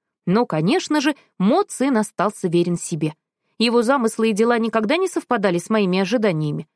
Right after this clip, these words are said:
Он просто отпустил мою руку и, внимательно взглянув на меня, небрежно бросил: "Вот же непочтительная ученица". "Непочтительная?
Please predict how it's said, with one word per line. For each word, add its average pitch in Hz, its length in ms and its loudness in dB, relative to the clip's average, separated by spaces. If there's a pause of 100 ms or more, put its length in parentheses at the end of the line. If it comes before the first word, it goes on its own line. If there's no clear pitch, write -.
(260)
Он 254 200 2
просто 233 460 0
отпустил 220 460 -2
мою 180 220 2
руку 339 300 -2 (220)
и, 285 120 2
внимательно 247 600 0
взглянув 185 500 -2
на 330 60 -2
меня, 285 280 0
небрежно 180 520 0
бросил: 156 480 -4 (880)
"Вот 165 360 0
же 214 140 -4
непочтительная 185 920 -4
ученица". 180 640 -4 (720)
"Непочтительная? 269 1600 -4